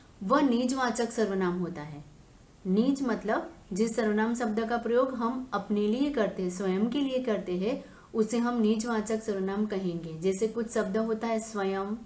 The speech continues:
खुद, अपने आप आदि। जैसे उदाहरण के तौर पर हम देखें, "मैं अपना काम स्वयं करूँगा", तो ये जो स्वयं है वो कौन सा सर्वनाम हुआ? हमारा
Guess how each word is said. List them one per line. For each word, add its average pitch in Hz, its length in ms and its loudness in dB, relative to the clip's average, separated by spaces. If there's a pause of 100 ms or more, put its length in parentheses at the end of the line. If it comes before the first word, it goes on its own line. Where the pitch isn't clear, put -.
(920)
खुद, 233 500 0 (480)
अपने 214 380 2
आप 220 340 0 (260)
आदि। 156 440 2 (420)
जैसे 220 260 2
उदाहरण 226 600 2
के 254 120 6
तौर 240 220 2
पर 240 140 2
हम 233 200 2
देखें, 240 400 4 (340)
"मैं 294 340 4
अपना 220 760 2
काम 202 380 4
स्वयं 220 540 2
करूँगा", 175 560 2 (260)
तो 196 60 0
ये 208 160 4
जो 220 160 4
स्वयं 220 400 0
है 269 400 0 (280)
वो 214 100 4
कौन 233 240 4
सा 254 140 2
सर्वनाम 247 420 0
हुआ? 247 240 0
हमारा 233 600 2